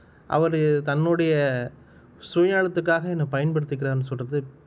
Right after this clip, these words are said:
போக போக தான் தெரிஞ்சது. என்னை கூப்பிட்டாரு, "எதுக்குடா இந்நேரத்துக்கு கூப்பிட்டுருக்காரு பிரகாஷ், நீங்க கிளம்பி வாங்க" அப்படின்னு. அவரு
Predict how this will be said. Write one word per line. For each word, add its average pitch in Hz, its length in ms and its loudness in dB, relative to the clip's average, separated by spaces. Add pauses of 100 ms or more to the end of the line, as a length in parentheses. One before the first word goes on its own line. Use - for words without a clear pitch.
(300)
போக 160 220 0
போக 147 260 -2
தான் 135 160 -4
தெரிஞ்சது. 123 460 -6 (640)
என்னை 151 180 -4 (100)
கூப்பிட்டாரு, 160 420 -2
"எதுக்குடா 156 200 -4
இந்நேரத்துக்கு 135 480 -4
கூப்பிட்டுருக்காரு 123 380 -8
பிரகாஷ், 139 300 -8
நீங்க 123 180 -6
கிளம்பி 131 360 -6
வாங்க" 110 440 -8
அப்படின்னு. 117 220 -14 (680)
அவரு 160 520 0